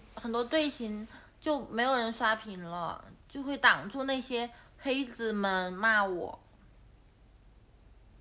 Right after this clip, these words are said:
嗯。嗯？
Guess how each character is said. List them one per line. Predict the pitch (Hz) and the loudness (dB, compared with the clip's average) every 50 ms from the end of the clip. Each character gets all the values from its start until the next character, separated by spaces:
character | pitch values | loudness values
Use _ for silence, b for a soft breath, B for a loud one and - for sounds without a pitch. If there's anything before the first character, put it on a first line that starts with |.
| - - - - - - - - - | -20 -20 -20 -20 -20 -20 -20 -20 -16
嗯。 | - 202 202 196 185 170 - - - - 202 - - - - - - - - - - - - - - - - - - - - - - - - - - - - - - - - - - - - - - - - - - - - - - - - - - - - - - - - - - - - - - - - - - - - - - - - - - - - - - - - - - - - - - - - - - - - | -12 -10 -10 -8 -10 -10 -12 -14 -18 -20 -20 -20 -20 -20 -20 -20 -20 -20 -20 -20 -20 -20 -20 -20 -20 -20 -20 -20 -20 -20 -20 -20 -20 -20 -20 -20 -20 -20 -20 -20 -20 -20 -20 -20 -20 -20 -20 -20 -20 -20 -20 -20 -20 -20 -20 -20 -20 -20 -20 -20 -20 -20 -20 -20 -20 -20 -20 -20 -20 -20 -20 -20 -20 -20 -20 -20 -20 -20 -20 -20 -20 -20 -20 -20 -20 -20 -20 -20 -20 -20 -20 -20 -20 -20 -20 -20 -20 -20 -20 -20 -20 -20 -16
嗯？ | - 220 226 233 247 277 330 | -12 -8 -6 -4 -4 -4 -4